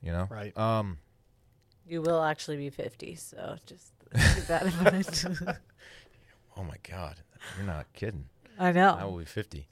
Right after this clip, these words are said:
Speaker 3: Fifteen years from now.
Speaker 2: Rogan's,
Speaker 1: Um,
Speaker 2: Rogan's fifty-three, and he's got the biggest podcast
Speaker 3: That's
Speaker 2: in the
Speaker 3: true.
Speaker 2: world.
Speaker 3: I was about to say
Speaker 1: True.
Speaker 3: that.
Speaker 1: Um, look, part about, like, one of the fun things about doing what we're doing, like, you know,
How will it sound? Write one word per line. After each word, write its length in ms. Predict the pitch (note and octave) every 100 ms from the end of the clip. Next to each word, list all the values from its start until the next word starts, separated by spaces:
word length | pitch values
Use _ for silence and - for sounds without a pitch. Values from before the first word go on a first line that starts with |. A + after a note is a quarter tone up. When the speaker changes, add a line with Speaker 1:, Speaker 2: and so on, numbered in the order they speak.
| -
Speaker 3:
Fifteen 400 | F3 - F#3 E3+
years 200 | F#3 G3
from 140 | D#3
now. 160 | D3 D3+ D#3+
Speaker 2:
Rogan's, 320 | C#3+ C#3+ C#3 C3+
Speaker 1:
Um, 140 | B2+
Speaker 2:
Rogan's 320 | C3 D3+ B2+
fifty-three, 680 | - B2 - G#2 A#2 G#2+ G2
and 100 | F#2+
he's 140 | G#2
got 120 | G#2
the 60 | G2+
biggest 300 | G#2+ G2+ -
podcast 320 | G2+ F#2+ - G2+
Speaker 3:
That's 240 | F#3+ -
Speaker 2:
in 40 |
the 40 | -
Speaker 3:
true. 80 | F#3+
Speaker 2:
world. 160 | E3+ - -
Speaker 3:
I 80 |
was 120 | F#3+ F#3
about 160 | D#3+
to 60 | -
say 140 | -
Speaker 1:
True. 160 | D3+ D3+ - - _ _
Speaker 3:
that. 60 | C#3
Speaker 1:
Um, 180 | C#3 C3+ -
look, 220 | G3+ - -
part 160 | G3+
about, 300 | B3+ G#3 - -
like, 220 | C3+ - _
one 120 | D3 D#3+
of 60 |
the 80 | D#3+
fun 240 | - C3+
things 220 | B2 A#2+ G#2+
about 340 | G#2 F#2+ E2
doing 300 | G#2 G2 F#2+
what 120 | F#2
we're 120 | F#2
doing, 340 | D#2+ F#2 G#2+ G2
like, 260 | E2+ -
you 80 | G2
know, 220 | F2 E2